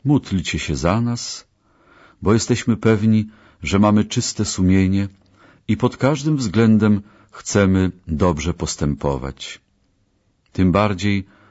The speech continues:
proszę was o modlitwę, abym jak najrychlej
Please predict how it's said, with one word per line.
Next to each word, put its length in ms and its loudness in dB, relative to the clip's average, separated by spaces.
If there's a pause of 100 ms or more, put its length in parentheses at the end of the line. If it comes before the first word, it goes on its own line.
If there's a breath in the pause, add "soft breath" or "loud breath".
(140 soft breath)
proszę 360 -2
was 400 -4
o 100 -2
modlitwę, 720 -2 (560 soft breath)
abym 300 2
jak 300 0
najrychlej 800 0